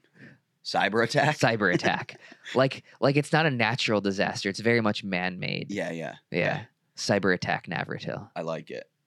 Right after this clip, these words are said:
Speaker 1: Um, Hurricane Tyra Black. So she's only twenty-two. Okay, I, I'm, I like when we see these younger players come in, um, 'cause obviously there's just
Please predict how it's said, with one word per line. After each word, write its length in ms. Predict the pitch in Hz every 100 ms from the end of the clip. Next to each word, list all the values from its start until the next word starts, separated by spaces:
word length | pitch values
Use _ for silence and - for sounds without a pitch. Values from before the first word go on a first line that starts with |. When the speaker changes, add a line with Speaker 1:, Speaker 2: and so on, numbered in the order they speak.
| _
Speaker 1:
Um, 460 | 87 85 80 78 - -
Hurricane 420 | 92 95 107 95
Tyra 280 | 90 80 87
Black. 380 | 101 117 139 - _ _ _ _ _ _
So 300 | - - 92
she's 200 | 90 110
only 180 | 143 170
twenty-two. 560 | 165 - 120 107 85 71
Okay, 240 | - 78
I, 160 | 73 87 - -
I'm, 280 | 95 92 82 _ _ _
I 120 | 90 95
like 360 | 101 113 143
when 120 | 147
we 80 | 117
see 220 | 101 104
these 200 | 92 82 78
younger 300 | 80 80 85
players 380 | 101 98 104
come 200 | - 104
in, 220 | 104 113 131 _ _ _ _ _ _
um, 440 | 85 78 80 78 73
'cause 220 | 92 82 - -
obviously 380 | 80 80 - 85
there's 180 | 82
just 200 | - 80